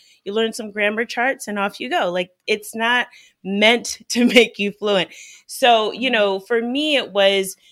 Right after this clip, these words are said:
Speaker 1: the challenge of shifting that, uh, mindset that, okay, I thought I had learned something. I really don't know it. And, you know, going along with that, what started to happen in my life at that time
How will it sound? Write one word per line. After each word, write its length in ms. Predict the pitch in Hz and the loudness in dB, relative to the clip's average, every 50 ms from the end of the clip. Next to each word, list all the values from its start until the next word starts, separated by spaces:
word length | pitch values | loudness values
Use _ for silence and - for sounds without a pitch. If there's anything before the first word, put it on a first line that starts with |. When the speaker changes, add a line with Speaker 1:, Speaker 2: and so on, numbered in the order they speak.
| _ _ _ - - _ | _ _ _ -20 -6 _
Speaker 1:
the 80 | 208 208 | -4 -4
challenge 480 | 208 - 233 233 226 233 233 226 190 | -2 0 2 2 2 2 0 -2 -2
of 100 | 196 196 | -4 -4
shifting 420 | 196 - 208 202 - _ 185 185 180 | -4 -4 -6 -6 -6 _ -6 -6 -2
that, 280 | 170 170 170 156 - - - | 0 0 0 0 -2 -6 -8
uh, 160 | - 156 156 | -8 -6 -6
mindset 640 | 156 160 180 208 277 349 320 - - 170 170 170 - | -6 -4 -2 0 0 -2 -2 -4 -4 -4 -4 0 0
that, 240 | 165 165 156 - - - | 0 0 0 0 -4 -6
okay, 560 | 208 214 - - 165 165 160 156 160 165 175 _ _ _ _ _ _ _ _ _ _ | -8 -8 -4 -2 -2 0 0 0 -2 -4 -8 _ _ _ _ _ _ _ _ _ _
I 80 | 180 185 | 0 0
thought 240 | 185 - 247 262 262 | 2 4 4 4 6
I 80 | 262 | 4
had 160 | 254 247 202 | 2 2 0
learned 240 | 180 196 190 196 190 | -2 -2 -2 -2 -2
something. 260 | - 185 160 185 180 175 | -6 -10 -8 -6 -4 -4
I 40 | 160 | -4
really 300 | 160 160 175 175 190 185 | -2 -2 -2 -2 -2 -2
don't 240 | 175 165 143 143 | -2 -4 -4 -4
know 160 | 147 143 139 139 | -4 -4 -2 0
it. 240 | 160 214 226 - _ _ _ _ _ - - - _ _ _ _ _ 480 494 453 | -2 -2 -2 -6 _ _ _ _ _ -20 -20 -20 _ _ _ _ _ 0 2 2
And, 220 | 349 311 302 294 269 - - - - _ _ _ | 2 2 2 0 -2 -4 -10 -18 -20 _ _ _
you 120 | - 254 269 | -8 -2 0
know, 160 | 254 247 240 | 0 0 0
going 280 | 226 277 294 302 277 240 | 2 2 2 2 2 0
along 400 | 220 214 202 208 233 277 311 320 | -2 -2 0 0 0 0 0 0
with 200 | 294 247 - - | -2 -4 -2 -2
that, 260 | 202 196 185 165 190 | 0 0 0 0 -2
what 140 | 202 202 - | -4 -6 -6
started 260 | - 247 254 254 214 | -4 -2 -2 -2 -2
to 60 | 220 | -4
happen 320 | 196 202 220 226 220 208 | -2 -2 -2 -2 -2 -6
in 80 | 196 185 | -8 -6
my 100 | 180 180 | -4 -4
life 240 | 180 180 180 180 - | -2 -2 -4 -4 -6
at 140 | 170 170 - | -8 -6 -6
that 180 | 165 160 - | -8 -8 -8
time 480 | - - 285 311 285 247 220 202 202 | -10 -8 -6 -4 -2 0 0 -2 -4